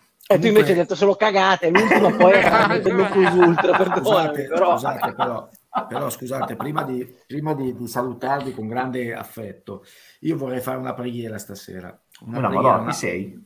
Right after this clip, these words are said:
Speaker 4: Evangelico
Speaker 2: no, no.
Speaker 4: sei?
Speaker 2: No, una, una preghiera per una persona, per una
Speaker 3: Non
Speaker 2: persona
Speaker 3: poco.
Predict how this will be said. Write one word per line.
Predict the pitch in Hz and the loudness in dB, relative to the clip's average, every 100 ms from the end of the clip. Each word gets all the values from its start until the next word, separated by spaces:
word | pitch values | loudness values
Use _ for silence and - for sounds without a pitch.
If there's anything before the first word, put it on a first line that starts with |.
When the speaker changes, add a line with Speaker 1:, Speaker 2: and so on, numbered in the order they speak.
| _ | _
Speaker 4:
Evangelico | 135 151 151 - 139 | -6 -2 0 -2 -4
Speaker 2:
no, | 123 | -6
no. | 113 | -8
Speaker 4:
sei? | 110 101 - - - | -8 -12 -14 -14 -12
Speaker 2:
No, | 120 117 101 110 | -10 -10 -10 -10
una, | 127 | -8
una | 127 135 | -8 -4
preghiera | - 151 165 139 | -2 0 2 0
per | 127 | -2
una | 123 127 | -4 -4
persona, | 127 107 139 135 123 - | -6 -6 -6 -4 -6 -8
per | 110 | -10
una | 113 120 | -12 -12
Speaker 3:
Non | |
Speaker 2:
persona | - 165 185 | -10 -8 -6
Speaker 3:
poco. | 139 | -6